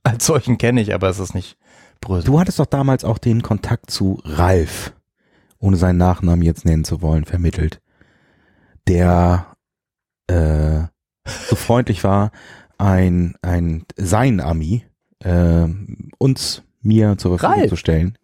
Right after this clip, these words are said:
Speaker 2: Ja.
Speaker 1: Ich, ich hab grad überlegt, ob wir den gleichen Ralf meinen. Ja,
Speaker 2: Wir meinen
Speaker 1: zu
Speaker 2: den
Speaker 1: Ralf hab ich auch immer noch Kontakt.
Speaker 2: Ich auch.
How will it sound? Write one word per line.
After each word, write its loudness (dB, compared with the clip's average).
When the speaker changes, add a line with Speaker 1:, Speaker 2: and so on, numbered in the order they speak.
Speaker 2:
Ja. 4
Speaker 1:
Ich, -2
ich -4
hab -2
grad -2
überlegt, -2
ob -6
wir 2
den 0
gleichen 0
Ralf -2
meinen. -6
Ja, 0
Speaker 2:
Wir 0
meinen 0
Speaker 1:
zu 2
Speaker 2:
den 0
Speaker 1:
Ralf 0
hab 0
ich 0
auch -2
immer 2
noch 0
Kontakt. -12
Speaker 2:
Ich 0
auch. 0